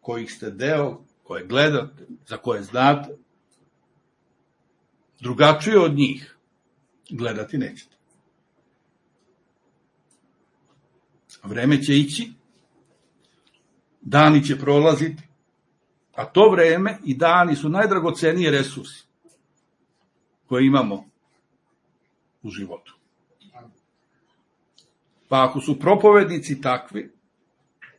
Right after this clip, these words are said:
budite zahvalni za sve dobro koje ste primili.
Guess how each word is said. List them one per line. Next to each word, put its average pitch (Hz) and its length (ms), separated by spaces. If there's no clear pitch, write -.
budite 165 440
zahvalni 135 680
za 127 140
sve 185 200
dobro 156 380
koje 135 180
ste 135 160
primili. 135 440